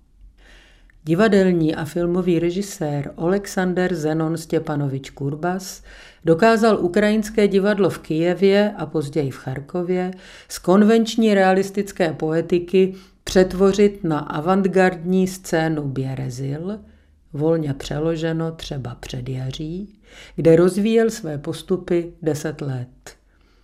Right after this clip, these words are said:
Můžeme ho přirovnat k E F Burianovi, ale také třeba k Alfrédu Radokovi. I Kurbas, když dostal ideologický úkol vytvořit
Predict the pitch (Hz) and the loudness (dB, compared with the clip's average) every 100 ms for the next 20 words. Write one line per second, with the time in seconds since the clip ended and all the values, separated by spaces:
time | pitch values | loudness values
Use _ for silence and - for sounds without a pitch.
0 | _ _ 170 165 180 190 202 190 - 175 | _ _ -2 2 4 4 4 2 2 2
1 | 185 175 185 190 - 175 180 185 170 160 | 2 2 0 0 -4 0 0 0 -2 -2
2 | 185 185 170 156 147 147 147 - - 165 | 0 2 2 0 0 -2 -4 -16 -6 0
3 | 165 160 165 165 185 185 - 175 185 180 | 2 2 0 4 2 2 0 2 2 0
4 | - 165 160 156 156 156 156 180 160 151 | -4 -2 -2 -2 0 0 0 0 -2 -2
5 | 139 120 123 - - _ _ - 214 196 | -6 -6 -8 -12 -20 _ _ 0 0 2
6 | 165 151 139 143 180 - - 165 165 151 | 2 2 0 -2 -4 -10 -10 -4 -2 0
7 | 165 160 - 165 175 190 165 165 165 160 | 0 0 -2 -2 0 0 2 2 2 0
8 | 170 170 - 151 180 143 175 170 175 - | -2 -4 -6 -4 -6 0 2 4 2 -6
9 | - 156 170 165 170 180 170 | 0 2 2 4 4 2 0